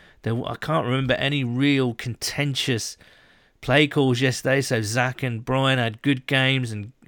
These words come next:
uh, you know, the, yes, it was a bit sticky in the first half, but, um, certainly second half, it's, uh, and do you know what? I was thinking, um, on my journey back from work, 'cause I often do, Nathan, about you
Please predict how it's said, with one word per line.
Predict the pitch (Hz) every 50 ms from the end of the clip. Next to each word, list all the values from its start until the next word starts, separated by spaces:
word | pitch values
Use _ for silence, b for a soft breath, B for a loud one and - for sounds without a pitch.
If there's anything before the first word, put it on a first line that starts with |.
| -
uh, | - - - - - 82 - -
you | - 139 131
know, | 127 113
the, | 113 117 113
yes, | 131 131 131 123 - - -
it | 90
was | - 101
a | 101
bit | 98 107 -
sticky | - - - 113 - - 110
in | 104 98
the | 98
first | - - 120 113 110 104 -
half, | 120 113 110 -
but, | _ 113 113 117 b b b b b b b b b b b b b -
um, | 120 123 123 127 123 120 117 113 104 95 _ _ _ _ _ - - - - - - - - - - - -
certainly | - - - - 165 151 120 113 110
second | 98 - - 165 135 - - 120
half, | 117 104 98 95 95 92 - -
it's, | 117 117 - - - - -
uh, | 123 117 110 107 107 101 98 95 - _ _ _ - _ _ _ _ _ _ - - -
and | - 202 185
do | 240
you | 240
know | 285 302 294
what? | 269 269 - 117 -
I | 139 147
was | 151 139 -
thinking, | - 185 170 - - 120 107 107 107 101 -
um, | - 113 117 113 107 104 107 107 - -
on | 117 113
my | 113 110
journey | 107 107 - 117 110 104 107
back | 101 - 101 92 -
from | - 107 101
work, | 104 107 104 98 101 98
'cause | - 107 98
I | 98 95 92 95 - -
often | 113 110 - - - 104 101 101
do, | - 123 117 110 104 98
Nathan, | 95 95 95 95 - - 123 120
about | 110 107 104 101
you | 101 104 101 107 110 131 151